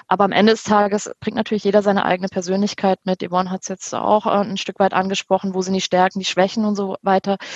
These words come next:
Und ich glaube, es wäre falsch, da zu sehr auf Einheitlichkeit zu setzen. Also ich glaube, das ist auch, ähm, wichtig, dass, dass man auch sich selbst, äh, gewissermaßen treu bleibt und auch da seine Stärken eben einbringt, ähm, sowohl auf der fachlichen als auch auf der persönlichen Ebene.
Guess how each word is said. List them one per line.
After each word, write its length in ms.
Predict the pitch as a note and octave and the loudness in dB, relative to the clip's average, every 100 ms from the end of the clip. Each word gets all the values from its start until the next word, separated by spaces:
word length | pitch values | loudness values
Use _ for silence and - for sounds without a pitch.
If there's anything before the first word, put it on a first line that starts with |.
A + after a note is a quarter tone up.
| - - | -14 -8
Und 120 | - | 0
ich 120 | G#3 - | 0 2
glaube, 200 | G#3 G#3 | 2 2
es 100 | G3+ | 0
wäre 160 | G3 | 0
falsch, 380 | G3 F#3 F#3+ - | 2 4 4 4
da 320 | F#3+ F#3 F#3 | 4 4 4
zu 100 | - | 0
sehr 160 | G3 F#3 | 2 2
auf 80 | - | 2
Einheitlichkeit 720 | F3+ F#3 F#3+ F#3 - F3+ F3+ | -2 -2 -4 -6 -4 -4 -4
zu 80 | F3+ | -4
setzen. 400 | F3+ F3+ - F3+ | -4 -6 -8 -8
Also 140 | F3+ | -6
ich 100 | F3+ | -6
glaube, 140 | F#3 F3+ | -4 -4
das 120 | F#3 | -6
ist 140 | F3+ - | -6 0
auch, 260 | F3+ G3 - | 2 0 0
ähm, 300 | F3+ F3 F3 - - - | 0 0 -2 -10 -20 -4
wichtig, 400 | F#3+ G3+ G#3+ G#3 | 0 0 0 0
dass, 380 | - F#3+ - - | 2 0 -2 -8
dass 180 | F#3+ - | -6 -4
man 400 | G3 F#3+ G3 G#3 - _ | -2 -2 -4 -10 -20 _
auch 180 | - G3+ | 0 0
sich 160 | - A3 | 0 0
selbst, 400 | G3 G3+ - - | 2 2 -4 -2
äh, 240 | F#3+ F#3+ | 0 0
gewissermaßen 560 | - G3 G3+ F#3+ F#3+ G3 | -2 -4 -2 -2 -4 -6
treu 240 | - G3+ | 2 2
bleibt 380 | - A#3 A#3 - - - - - | 2 -2 -2 -6 -14 -20 -18 -6
und 120 | F#3+ | -2
auch 100 | F3+ | 0
da 140 | F#3 | 2
seine 220 | F#3 F#3+ F#3 | 2 0 0
Stärken 340 | F#3 F#3 - | 0 0 0
eben 220 | - F3+ | -6 -4
einbringt, 600 | - F3 G3 G#3+ G3+ G3+ - | -4 -4 -4 -2 0 0 0
ähm, 200 | F#3 F3+ | 0 -2
sowohl 280 | F3 F#3 | -2 -2
auf 80 | F3+ | 0
der 80 | F#3 | -2
fachlichen 500 | - E3+ G3 F#3+ G3 | -2 -2 -4 -6 -4
als 180 | F#3 F#3 | -4 -4
auch 80 | F#3+ | -6
auf 160 | - - | -8 0
der 260 | F3 E3+ F3 - - | 2 2 -2 -16 -2
persönlichen 560 | F#3+ F3+ F#3+ A3+ - G#3+ | 0 4 2 2 -4 -6
Ebene. 400 | G#3+ G#3+ G#3+ | -4 -2 -2